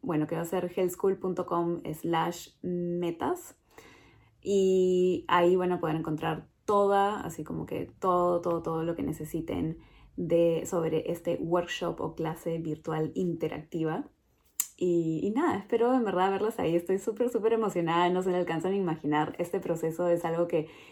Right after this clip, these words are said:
he ido perfeccionando cada año. Y, y nada, y para todas las que se suscriban, este, y que asistan, también van a ver como que sorpresitas.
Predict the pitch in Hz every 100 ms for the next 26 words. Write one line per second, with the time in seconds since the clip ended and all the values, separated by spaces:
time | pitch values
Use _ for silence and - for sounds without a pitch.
0 | - 175 180 180 185 190 170 170 170 160
1 | 170 165 165 170 160 160 160 165 175 240
2 | - - - - - - _ 190 190 180
3 | 180 170 165 165 202 208 185 165 - _
4 | - 170 165 160 165 160 180 196 190 -
5 | 170 165 - - 190 175 180 196 - 156
6 | 160 - - 156 156 - 165 - 156 190
7 | 185 - 175 196 156 156 160 180 175 175
8 | 170 160 170 170 165 160 160 160 156 175
9 | - 190 320